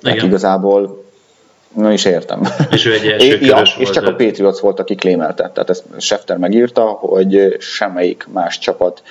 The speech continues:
Speaker 1: nem akarta elvinni waiverről. Nyilván ebben benne volt a fizetése is, de akkor is.
Speaker 2: Hát, jó, nézd, az egyértelmű, tehát hogyha a Patriots claimelt, az azt jelenti, én nem tudom, hogy most harmincegy vagy harminckettedik
Speaker 1: Igen,
Speaker 2: helyen,
Speaker 1: igen, igen.
Speaker 2: ö, voltunk. Ugye ez az egész claim struktúra abból áll, hogyha valakit waiverre helyez a csapat, tehát nem katolja, hanem ez a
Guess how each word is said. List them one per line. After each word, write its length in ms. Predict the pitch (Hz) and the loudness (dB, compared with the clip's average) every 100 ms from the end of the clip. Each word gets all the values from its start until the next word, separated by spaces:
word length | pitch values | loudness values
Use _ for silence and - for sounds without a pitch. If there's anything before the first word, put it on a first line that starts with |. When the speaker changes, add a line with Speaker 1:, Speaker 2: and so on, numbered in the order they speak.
| - - _ | -20 -20 _
Speaker 1:
nem 160 | 92 87 | -2 -2
akarta 380 | - 80 - | -2 -6 -2
elvinni 380 | 78 73 67 82 - | 0 -2 -4 -4 -2
waiverről. 460 | 73 76 76 80 | -2 0 2 2
Nyilván 280 | 87 98 85 | 2 2 2
ebben 140 | 82 82 | 0 0
benne 220 | 87 85 | 0 0
volt 220 | 82 - | -2 -2
a 60 | - | -4
fizetése 500 | - 90 78 - 90 | -2 -2 -2 0 0
is, 80 | |
de 80 | 90 | 0
akkor 260 | 82 - - | -2 -4 -12
is. 140 | - _ - - | -12 _ -20 -10
Speaker 2:
Hát, 140 | - 135 | -4 0
jó, 140 | 135 | 0
nézd, 340 | 123 127 113 117 | 0 0 0 0
az 120 | 113 | -2
egyértelmű, 540 | 110 107 - 101 101 | 0 -2 -2 -4 -2
tehát 180 | 98 98 | -2 -2
hogyha 200 | 98 107 | -2 -2
a 80 | - | 0
Patriots 460 | 110 107 104 98 - | -2 0 -2 -2 -2
claimelt, 380 | 101 101 98 | -2 -2 -4
az 120 | 98 98 | -4 -4
azt 200 | 98 - | -4 -4
jelenti, 340 | 98 98 - | -4 -4 -4
én 120 | 98 107 | -6 -4
nem 160 | 107 | -4
tudom, 160 | - 101 | -2 -2
hogy 80 | 98 | -2
most 180 | 87 | -2
harmincegy 460 | 104 98 98 98 92 | -4 -4 -4 -4 -2
vagy 140 | 92 98 | -2 -2
harminckettedik 840 | 95 95 90 123 110 104 98 - | -6 -6 0 2 2 0 -2 0
Speaker 1:
Igen, 100 | 98 | 2
Speaker 2:
helyen, 340 | 98 98 98 - | 2 -2 -6 -2
Speaker 1:
igen, 120 | 95 | 0
igen. 240 | 90 98 | 2 0
Speaker 2:
ö, 100 | 95 | 0
voltunk. 440 | 95 107 110 117 107 | 2 0 0 -4 -4
Ugye 160 | 101 | -2
ez 80 | 98 | 0
az 100 | 95 | 2
egész 300 | 107 98 95 98 | 0 0 -2 -2
claim 400 | 104 101 101 98 | 0 0 -2 -6
struktúra 560 | - 104 101 98 98 | -4 -6 -4 -2 0
abból 260 | 98 98 98 | -2 -2 -4
áll, 180 | 101 98 | -2 -2
hogyha 480 | 95 - 92 92 92 | -4 -4 -2 -2 -2
valakit 440 | 98 92 92 90 | -2 -2 -6 -4
waiverre 420 | 98 92 92 92 | -2 -2 -2 -2
helyez 300 | 90 95 92 | -2 -2 -2
a 80 | 92 | -4
csapat, 420 | - 101 117 - - | -6 -4 -4 -4 -8
tehát 160 | 92 | -6
nem 200 | 104 95 - | -6 -6 -6
katolja, 480 | 101 - 98 95 92 | -8 -4 -2 0 -2
hanem 260 | 95 95 | -4 -4
ez 120 | 95 | -2
a 160 | 98 | -4